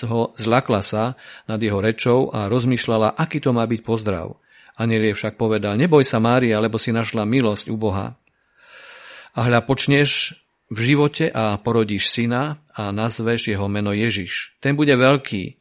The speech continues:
bude sa volať sy-, synom Najvyššieho. Pán Boh mu dá trón Dávida, jeho otca, a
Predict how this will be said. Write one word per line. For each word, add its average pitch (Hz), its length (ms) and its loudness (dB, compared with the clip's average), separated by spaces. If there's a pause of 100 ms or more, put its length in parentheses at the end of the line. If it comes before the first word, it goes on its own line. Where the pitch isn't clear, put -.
(280)
bude 127 160 2
sa 127 160 4
volať 120 400 4
sy-, - 480 -2
synom 143 320 4
Najvyššieho. 131 640 2 (480)
Pán 147 240 6
Boh 135 80 6
mu 123 160 2
dá 110 160 2
trón 139 320 4
Dávida, 131 480 6
jeho 107 240 0
otca, 120 400 -2 (320)
a - 80 -12